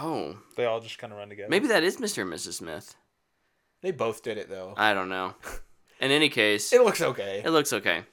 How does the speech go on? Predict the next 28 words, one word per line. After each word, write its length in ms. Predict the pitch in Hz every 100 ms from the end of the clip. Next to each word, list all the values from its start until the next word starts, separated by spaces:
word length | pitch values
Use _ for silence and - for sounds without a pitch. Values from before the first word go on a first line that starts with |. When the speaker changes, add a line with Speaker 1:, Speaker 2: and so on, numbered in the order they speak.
| _
Speaker 1:
Sideways 420 | - 143 123 104
thumb. 220 | 87 78 - _ - - -
Speaker 3:
Big 180 | 208 202
fan 220 | 190 180
of 60 |
the 80 | 131
movie. 380 | 113 175 151 170 - _ _ -
Speaker 1:
Yeah. 280 | 480 453 139
Speaker 3:
Underrated 400 | 185 185 156 156
movie. 160 | 120 120
Speaker 2:
Movie 180 | 208 285
is 160 | 269
good. 360 | 127 127 185 127 _ -
Yeah. 260 | 107 135 156 -
Speaker 1:
Yeah. 220 | 165 220 - -
I'll 120 | 175
definitely 320 | 208 254 226
give 140 | 175
this 140 | 165 156
one 80 | 131
a 40 |
shot. 380 | - 117 80 - _ - _
Speaker 3:
Plus, 180 | - -
I 80 | -
like 180 | 311 151
Guy 140 | 104
Ritchie. 420 | 95 90 - - _
Speaker 1:
Yeah. 140 | -